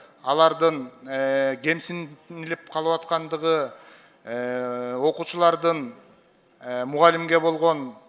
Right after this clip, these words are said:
кыймыл аракеттери, ал тургай ата энелердин барып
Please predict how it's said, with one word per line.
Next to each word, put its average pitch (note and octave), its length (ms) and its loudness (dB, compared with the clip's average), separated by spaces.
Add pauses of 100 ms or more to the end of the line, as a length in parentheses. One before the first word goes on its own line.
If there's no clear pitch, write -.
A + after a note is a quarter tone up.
(420)
кыймыл E3+ 280 -2
аракеттери, E3 840 2
ал D3 140 2
тургай D#3+ 360 2
ата D#3+ 160 -4
энелердин E3+ 680 -4 (360)
барып D#3 340 4